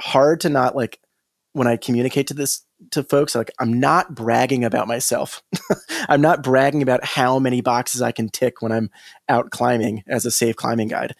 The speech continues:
I'm just trying to articulate, like, these are all of the boxes that I ticked for risk management,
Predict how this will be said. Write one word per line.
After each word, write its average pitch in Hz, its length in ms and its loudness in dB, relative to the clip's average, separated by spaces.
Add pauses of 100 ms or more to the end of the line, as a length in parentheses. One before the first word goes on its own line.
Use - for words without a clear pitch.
(240)
I'm 123 100 -2
just 151 160 0
trying 170 160 2
to 147 80 2
articulate, 175 720 -2
like, 123 300 -4 (840)
these 160 340 0
are 208 180 2
all 135 280 2
of 139 120 0
the 127 80 0
boxes 120 480 0
that 120 100 2
I 110 200 0
ticked - 480 -6
for 113 200 -4
risk 120 300 0
management, 135 520 -2